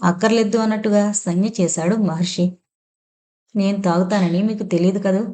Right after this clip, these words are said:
"ఒక మనిషి మరో మనిషి గురించి పూర్తిగా తెలుసుకోగలిగే అవకాశం లేదు మిస్టర్ పాణి."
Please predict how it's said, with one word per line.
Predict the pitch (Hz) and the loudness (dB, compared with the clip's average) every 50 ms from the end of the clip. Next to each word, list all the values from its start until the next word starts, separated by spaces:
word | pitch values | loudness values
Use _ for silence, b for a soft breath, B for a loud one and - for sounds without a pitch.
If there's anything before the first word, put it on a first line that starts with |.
| - _ _ _ _ _ _ _ _ _ _ _ _ _ _ _ _ - 233 | -12 _ _ _ _ _ _ _ _ _ _ _ _ _ _ _ _ -6 -6
"ఒక | 220 220 226 | -4 -2 0
మనిషి | 220 190 175 175 208 202 - 202 180 208 247 | 2 2 2 2 0 -2 0 0 0 0 0
మరో | 233 214 202 196 196 196 202 | 0 0 0 0 0 0 0
మనిషి | 190 175 170 180 180 226 233 | 0 0 0 0 -2 -2 -2
గురించి | 214 226 233 226 226 226 | -2 -2 -2 -2 -4 -6
పూర్తిగా | 214 - 220 240 240 240 226 214 214 214 | -6 -2 -2 -2 -2 0 0 0 0 0
తెలుసుకోగలిగే | 214 214 208 185 185 190 - - 233 220 214 214 214 202 208 214 | 0 -2 -2 -2 -2 -2 -2 -2 -2 0 2 0 2 2 0 -2
అవకాశం | 220 - - 160 160 175 180 220 220 226 - 226 220 | -2 -4 -4 -4 -4 -2 -2 -2 -2 0 0 0 0
లేదు | 214 208 208 | 0 2 2
మిస్టర్ | 208 196 190 - 180 165 - | 2 0 0 -2 -2 -2 -2
పాణి." | 165 156 165 170 170 | -4 -2 0 0 0